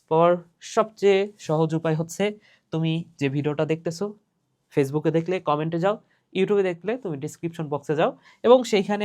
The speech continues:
একটা Facebook গ্রুপের লিংক আছে। এই Facebook গ্রুপে তুমি, আহ, জয়েন হয়ে যাবা এবং ওইখানে একটা পোস্ট আছে, পোস্টের একদম পিন কমেন্টে তুমি হচ্ছে এই ড্রাইভ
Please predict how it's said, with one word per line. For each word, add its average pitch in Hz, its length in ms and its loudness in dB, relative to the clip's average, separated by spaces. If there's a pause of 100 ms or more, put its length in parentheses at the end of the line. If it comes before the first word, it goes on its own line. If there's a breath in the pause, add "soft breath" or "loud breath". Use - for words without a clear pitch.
একটা 196 200 -2 (200)
Facebook 170 380 -2 (120)
গ্রুপের 175 320 0 (160)
লিংক 185 200 -2 (120)
আছে। 160 240 -2 (1300)
এই 220 80 4 (120)
Facebook 214 420 4 (100)
গ্রুপে 208 320 0 (680)
তুমি, 170 200 2 (300)
আহ, 131 200 6 (300)
জয়েন 170 240 2
হয়ে 180 180 0
যাবা 185 180 2 (180)
এবং 196 140 0 (560 soft breath)
ওইখানে 240 320 4
একটা 233 220 -4
পোস্ট 196 280 2
আছে, 180 180 -2 (140)
পোস্টের 180 420 0 (260)
একদম 175 260 -2 (520)
পিন 240 140 0 (120)
কমেন্টে 180 360 2 (480 soft breath)
তুমি 156 180 0
হচ্ছে 165 220 -4 (260)
এই 180 80 -4 (580)
ড্রাইভ 156 200 8